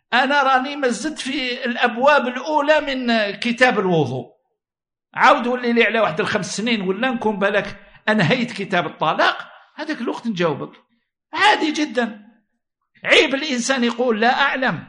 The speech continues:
فيما لا يعلم. لما هذه الجرأة؟ والقضية متعلقة بدين، دين أنزله الله جل وعلا من فوق سبع سماوات.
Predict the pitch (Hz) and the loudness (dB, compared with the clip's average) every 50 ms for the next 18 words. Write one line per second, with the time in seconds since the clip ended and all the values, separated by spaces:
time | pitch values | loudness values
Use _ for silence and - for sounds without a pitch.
0 | - - - 226 254 240 247 254 247 233 220 214 220 247 294 294 294 285 302 311 | -10 -6 -2 -2 0 2 4 4 4 6 6 6 6 6 6 8 6 6 6 4
1 | 311 320 302 311 262 180 123 - - - - _ _ _ _ _ _ _ _ _ | 2 2 0 0 0 -2 -4 -8 -14 -18 -20 _ _ _ _ _ _ _ _ _
2 | _ _ _ _ _ _ _ 254 294 339 320 285 226 180 190 196 180 180 175 147 | _ _ _ _ _ _ _ 0 2 2 4 4 4 4 4 4 2 2 0 0
3 | 151 151 135 135 190 226 - 233 - 196 165 151 - - - - - - _ _ | -2 -2 0 2 2 2 2 0 -2 -2 -2 -4 -4 -10 -20 -20 -20 -20 _ _
4 | _ _ _ _ _ - 226 240 233 - 220 208 214 226 220 208 208 208 202 214 | _ _ _ _ _ -2 -2 0 2 4 4 4 4 2 2 0 0 -2 -2 0
5 | - 226 214 202 208 208 196 185 165 185 180 143 165 262 349 359 349 302 220 151 | 0 0 0 0 0 0 0 2 2 0 0 2 4 6 6 6 4 2 0 -4
6 | 120 - - - - - _ _ _ _ _ _ _ _ _ _ _ - 220 220 | -6 -8 -12 -16 -20 -20 _ _ _ _ _ _ _ _ _ _ _ -8 0 2
7 | 339 349 349 330 302 262 233 190 156 - - - - - - _ _ _ _ _ | 4 4 6 4 4 2 0 -2 -4 -6 -8 -12 -16 -20 -20 _ _ _ _ _
8 | _ - 320 302 302 233 - 254 226 220 214 165 180 202 190 185 220 214 202 160 | _ -2 0 0 2 2 4 4 4 6 4 4 2 0 0 2 2 2 2 2
9 | 170 190 175 190 196 170 170 170 165 165 175 170 185 180 175 175 170 170 165 156 | 0 -2 -2 -2 -2 -2 0 0 0 2 0 0 0 0 0 -2 -2 -4 -4 -2
10 | 165 226 247 220 226 - 190 185 240 269 302 - 302 262 226 - 214 190 196 185 | 0 2 0 0 0 -2 -2 2 2 2 2 2 -2 -6 -6 -6 -6 -6 -6 -6
11 | 175 165 - - - - | -6 -4 -6 -6 -8 -10